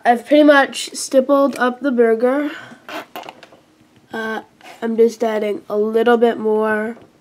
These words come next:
right here for the effect of, uh, like, where the darker part of it would be. And, uh,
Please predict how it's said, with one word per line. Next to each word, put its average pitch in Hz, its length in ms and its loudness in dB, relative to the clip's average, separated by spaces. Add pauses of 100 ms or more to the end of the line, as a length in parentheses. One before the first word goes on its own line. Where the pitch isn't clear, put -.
(1500)
right 214 240 0
here 240 340 -4
for 233 160 -10
the 214 160 -4
effect 208 420 -6
of, 202 240 -2
uh, 196 460 -8
like, 208 240 -8
where 214 80 -2
the 202 140 -4
darker 226 600 -6 (1600)
part 262 260 2
of 254 120 6
it 254 140 6
would 240 160 0
be. 277 340 -4 (3000)
And, 226 380 0
uh, 214 400 -2